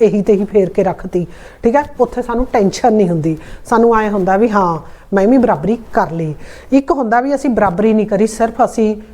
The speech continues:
ਸਿਹਾ। ਮੈਂ ਹੁਣ ਜਾਂਦੀ ਜਾਂਦੀ ਇੱਕ ਗੱਲ ਤੁਹਾਨੂੰ ਕਹਿਣੀ ਆ, ਪਰਮਾਤਮਾ ਨਾਲ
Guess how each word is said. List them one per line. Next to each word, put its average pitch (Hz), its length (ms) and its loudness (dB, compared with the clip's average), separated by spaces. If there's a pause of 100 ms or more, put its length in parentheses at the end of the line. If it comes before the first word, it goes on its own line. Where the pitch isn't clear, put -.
(160)
ਸਿਹਾ। 202 480 0 (200)
ਮੈਂ 226 320 4
ਹੁਣ 302 220 2
ਜਾਂਦੀ 240 280 2
ਜਾਂਦੀ 277 260 2
ਇੱਕ 262 140 0
ਗੱਲ 247 200 4
ਤੁਹਾਨੂੰ 247 260 0
ਕਹਿਣੀ 254 360 4
ਆ, 269 100 2 (1080)
ਪਰਮਾਤਮਾ 220 680 0
ਨਾਲ 190 260 0